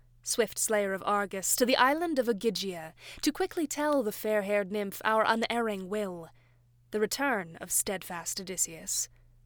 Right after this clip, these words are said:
so that he may go. But I'll head to Ithaca, to fire up his son and put a purpose in his heart.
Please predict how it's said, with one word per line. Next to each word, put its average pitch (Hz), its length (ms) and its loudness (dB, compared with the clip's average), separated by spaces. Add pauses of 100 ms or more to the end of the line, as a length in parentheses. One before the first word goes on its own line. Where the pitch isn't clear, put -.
(160)
so - 180 6
that 233 120 4
he 226 120 0
may 208 140 -2
go. 175 420 -4 (1800)
But 247 160 2
I'll 330 220 4
head 277 200 -2
to - 180 -6
Ithaca, 180 400 -12 (800)
to 254 100 2
fire 277 400 8
up 262 160 4
his 233 160 0
son 220 360 2
and 190 120 -4
put 226 120 -4
a 214 40 0
purpose 233 460 -2
in 196 80 -4
his 196 160 -6
heart. - 440 -6